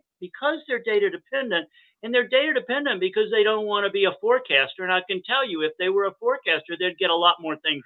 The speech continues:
wrong. So I'm with them on this, but they're always gonna be a little late. Uh, the other thing about the Fed is that they don't like to change course. So once they give such strong guidance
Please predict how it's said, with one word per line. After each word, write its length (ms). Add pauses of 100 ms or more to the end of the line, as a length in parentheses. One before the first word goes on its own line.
wrong. 220 (400)
So 80
I'm 260
with 180
them 160
on 220
this, 300
but 160
they're 140
always 280 (100)
gonna 180
be 160
a 60
little 320
late. 220 (560)
Uh, 340
the 140
other 260
thing 180
about 320
the 100 (140)
Fed 340
is 260
that 140
they 100
don't 180
like 220
to 140
change 300 (140)
course. 320 (100)
So 80
once 260 (100)
they 180
give 220 (380)
such 140 (180)
strong 420
guidance 540